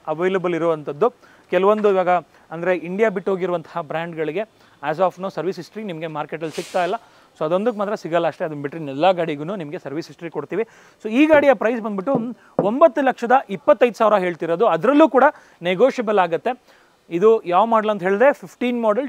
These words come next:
W ಟೆನ್ನು, second owner. ಗಾಡಿ ಅಂತೂ ಸಕ್ಕತ್ತಾಗಿದೆ ನೋಡ್ಕೊಳ್ಳಿ. Projector ಹೆಡ್ ಲ್ಯಾಂಪ್ಸು ಮತ್ತು ನಿಮಗೆ alloy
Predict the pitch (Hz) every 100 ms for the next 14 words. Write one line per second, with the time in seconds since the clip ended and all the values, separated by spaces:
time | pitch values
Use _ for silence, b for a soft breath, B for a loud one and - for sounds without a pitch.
0 | 180 156 196 220 208 190 233 202 180 214
1 | 214 196 175 175 233 170 185 202 175 160
2 | 254 b b b - 180 160 208 202 185
3 | 160 180 165 160 165 214 b b b _
4 | 165 214 226 196 175 190 180 190 180 151
5 | 170 156 151 147 156 156 180 196